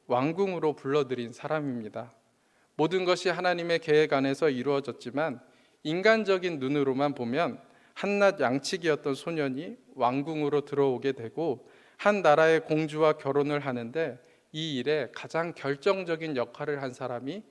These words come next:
사울 왕입니다. 그렇다면 요나단은 어떻습니까?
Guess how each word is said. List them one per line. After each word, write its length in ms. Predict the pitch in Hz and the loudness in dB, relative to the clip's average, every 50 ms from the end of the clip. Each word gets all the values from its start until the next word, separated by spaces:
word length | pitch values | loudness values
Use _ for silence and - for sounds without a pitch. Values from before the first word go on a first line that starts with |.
| _ _ _ _ | _ _ _ _
사울 420 | - - - - 220 226 226 214 170 | -18 -16 -8 -4 -2 -2 0 0 0
왕입니다. 640 | 123 120 117 117 135 151 143 120 110 - - 107 - _ _ _ _ _ _ _ _ _ - - _ - - _ _ _ | 0 0 0 -2 -4 -6 -6 -6 -8 -10 -12 -14 -16 _ _ _ _ _ _ _ _ _ -20 -20 _ -20 -20 _ _ _
그렇다면 520 | - 180 196 196 202 208 202 208 208 202 156 | 4 4 4 6 6 6 6 6 4 2 2
요나단은 540 | 151 156 180 202 208 202 196 190 196 202 | 2 4 6 6 6 6 6 4 4 2
어떻습니까? 960 | 170 131 - - 165 - - - 131 123 117 - - 143 147 135 113 117 - - | 2 2 0 -4 -10 -12 -8 -6 -6 -6 -4 -2 0 0 0 0 -2 -4 -10 -14